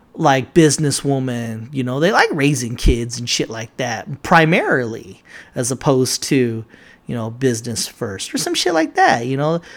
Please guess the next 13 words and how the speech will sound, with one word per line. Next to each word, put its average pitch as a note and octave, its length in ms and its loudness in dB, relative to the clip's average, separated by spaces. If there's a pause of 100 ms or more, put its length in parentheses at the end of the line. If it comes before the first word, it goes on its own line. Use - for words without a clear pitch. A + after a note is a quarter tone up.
(140)
Uh, - 140 -2
more G3 320 4
a E3 80 2
sensitive E3 520 4
type, - 380 -8 (340)
you D3 100 -10
know, - 180 -8
g-, G#3 260 -10
'cause D#4 220 10
they're E4 140 10
out F4+ 280 6
there. C#3+ 360 -4 (140)
<laughs> - 260 -4